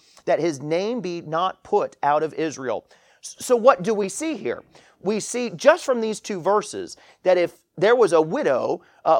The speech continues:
who had, uh, well, she's a widow 'cause her husband passed away, but they had no heir, what was to happen was a near kinsman was to take her in marriage if he was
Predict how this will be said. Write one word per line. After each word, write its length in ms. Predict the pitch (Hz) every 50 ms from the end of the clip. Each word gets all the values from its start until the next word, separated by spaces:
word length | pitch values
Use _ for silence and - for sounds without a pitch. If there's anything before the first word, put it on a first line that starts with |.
| -
who 220 | 175 208 190 175 170
had, 360 | - 147 175 180 170 160 156
uh, 160 | 160 156 151 -
well, 340 | - 139 151 156 156 151 -
she's 220 | - - 156 131 135
a 40 |
widow 280 | 131 139 180 185 170 165
'cause 180 | - 156 147 123
her 140 | 139 131
husband 380 | - 165 190 180 147 151 139 131
passed 300 | - 165 156 143 - -
away, 380 | 135 127 143 180 185 156 247 - _ _ - _
but 140 | - 190 190
they 140 | 185 165 156
had 280 | 147 185 208 226 220 196
no 160 | 202 196 185 180
heir, 380 | - 175 175 143 135 135 151 185 - -
what 240 | - 156 175 180 151
was 220 | 160 170 147 -
to 160 | - - 185
happen 500 | 151 202 240 285 262 - 151 143 147 139
was 380 | 131 143 151 151 151 143 139 - _ _ _ _ _ _
a 120 | 185 190 180
near 380 | 165 170 196 214 269 302 302
kinsman 600 | 294 - - 262 226 175 139 120 127 131 139 143 131
was 340 | 143 156 160 156 143 139 -
to 380 | - - 165 151 143 143 139 _ _ _ _ -
take 260 | - 190 214 208 -
her 160 | 226 220 214
in 180 | - 180 170 160
marriage 540 | 170 185 160 139 123 113 135 170 - - - _ _ _
if 200 | - 170 165 -
he 120 | - 208
was 240 | 202 208 208 196 202